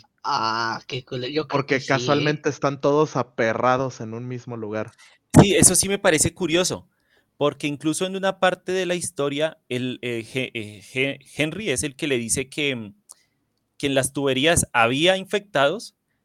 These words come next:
Speaker 3: pero que alguien de Federal mismo le había dicho a él que en verdad habían confirmado que no había nada,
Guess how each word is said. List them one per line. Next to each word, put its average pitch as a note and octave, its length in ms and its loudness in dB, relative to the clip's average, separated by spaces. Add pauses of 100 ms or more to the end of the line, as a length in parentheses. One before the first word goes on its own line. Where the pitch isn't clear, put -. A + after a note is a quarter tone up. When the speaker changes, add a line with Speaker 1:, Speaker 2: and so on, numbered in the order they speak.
(100)
Speaker 3:
pero C#3+ 280 2
que C#3 320 -2
alguien D#3+ 420 2
de E3 340 0
Federal F3 420 0
mismo E3+ 320 -8
le F3 100 -2
había C3 120 2
dicho B2 240 -6
a E3+ 60 2
él G#3+ 160 -6
que - 80 -10
en C3 100 -6
verdad A#2+ 260 -2
habían C3+ 260 -4
confirmado A2+ 600 -6
que A2+ 140 -8
no F#2+ 80 -8
había F#2 220 -6
nada, F3 340 -2